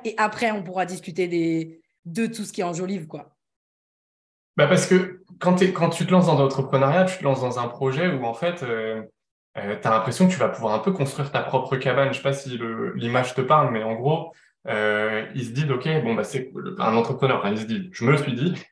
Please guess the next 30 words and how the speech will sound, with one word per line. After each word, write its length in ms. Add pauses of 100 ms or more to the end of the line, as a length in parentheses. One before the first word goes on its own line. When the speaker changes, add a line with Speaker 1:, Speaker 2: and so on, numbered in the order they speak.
(440)
Speaker 2:
je 140
vais 120
créer 200
mon 140
propre 300
produit, 300
ça 120
va 60
être 60
mon 140
petit 160
bébé, 340
je 140
vais 100
pouvoir 220
l'actionner 400
comme 220
je 100
veux, 340
et 60
cetera. » 640 (180)
Donc, 140
t'es 240
tellement 320
content 320
soit 200
de 40
quitter 280
le 60
salariat, 640